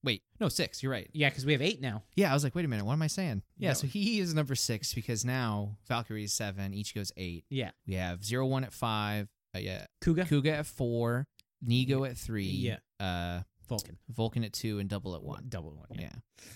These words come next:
Speaker 2: Yeah, 'cause Double, like, just holds on 'cause he never really goes down,
Speaker 1: Yeah.
Speaker 2: 'cause one
Speaker 1: He
Speaker 2: goes up and one goes down.
Speaker 1: I honestly, I was not expecting Philip to step up.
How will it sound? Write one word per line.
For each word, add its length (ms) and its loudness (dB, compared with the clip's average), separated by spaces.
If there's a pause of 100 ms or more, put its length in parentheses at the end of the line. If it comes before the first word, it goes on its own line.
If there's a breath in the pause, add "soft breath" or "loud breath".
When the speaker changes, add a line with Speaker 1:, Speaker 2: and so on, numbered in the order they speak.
(180 loud breath)
Speaker 2:
Yeah, 180 -8 (220)
'cause 140 0
Double, 280 4
like, 360 -2 (100)
just 180 -2
holds 280 6
on 200 2
'cause 140 -4
he 60 0
never 260 2
really 180 2
goes 200 2
down, 260 2
Speaker 1:
Yeah. 60 -2
Speaker 2:
'cause 120 0
one 360 10
Speaker 1:
He 60 6
Speaker 2:
goes 160 10
up 180 8
and 120 2
one 140 4
goes 160 6
down. 220 8
Speaker 1:
I 160 8
honestly, 400 2
I 20 2
was 160 2
not 160 2
expecting 380 -4
Philip 280 -2
to 60 -6
step 300 -4
up. 200 -2